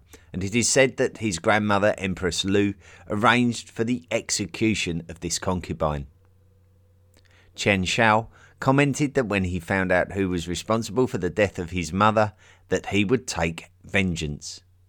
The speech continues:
So Empress Lu arranged to have him deposed and executed. He may have still been younger than ten years of age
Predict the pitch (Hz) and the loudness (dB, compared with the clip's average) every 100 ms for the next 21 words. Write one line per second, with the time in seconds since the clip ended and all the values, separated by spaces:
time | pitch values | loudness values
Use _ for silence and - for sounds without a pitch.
0 | - - 87 - 117 123 160 - 135 120 | -6 -2 -2 0 -2 0 -2 0 4 4
1 | 82 71 _ - - 104 98 98 101 - | 2 -2 _ -20 -6 -2 0 0 0 -4
2 | 107 95 95 98 87 85 85 101 101 110 | -2 0 0 0 -4 -4 -2 2 2 2
3 | 107 - - 71 80 80 85 - - 80 | -4 -14 -8 -4 -4 -4 -8 -14 -12 -8
4 | - 85 - 78 69 73 67 - _ _ | -6 -6 -4 -6 -4 -10 -12 -16 _ _
5 | _ _ _ _ _ _ _ _ _ _ | _ _ _ _ _ _ _ _ _ _
6 | _ _ - 104 107 110 123 127 147 - | _ _ -8 -2 2 4 4 2 -4 -6
7 | - 117 90 76 - 87 85 101 117 113 | 0 2 4 0 -2 -2 0 2 2 2
8 | 76 64 - _ _ - 98 95 - - | 0 -4 -6 _ _ -8 -4 -4 -6 -4
9 | 101 101 104 - - 92 92 80 80 78 | -4 -4 -8 -14 -12 -2 0 0 -2 4
10 | 85 76 69 - | 4 2 -4 -16